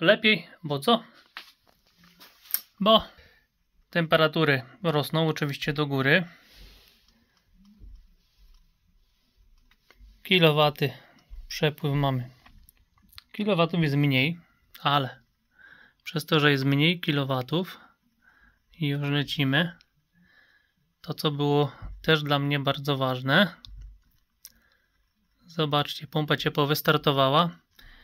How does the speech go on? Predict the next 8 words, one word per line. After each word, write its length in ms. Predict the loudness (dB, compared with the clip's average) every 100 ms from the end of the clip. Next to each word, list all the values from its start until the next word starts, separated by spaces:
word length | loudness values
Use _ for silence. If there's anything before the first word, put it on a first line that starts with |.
| -20 _ -4
i 80 | 2
już 340 | 4 2 0 -4
zeszła 640 | -2 2 2 2 4 2
na 380 | 2 2 2 -2 -6
dziewięćset 580 | -4 -2 -2 -4 -6
siedemdziesiąt 640 | -6 -4 -4 -4 -4 -6 -4
pięć 220 | -4 -2
watów. 440 | 0 -2 -4 -18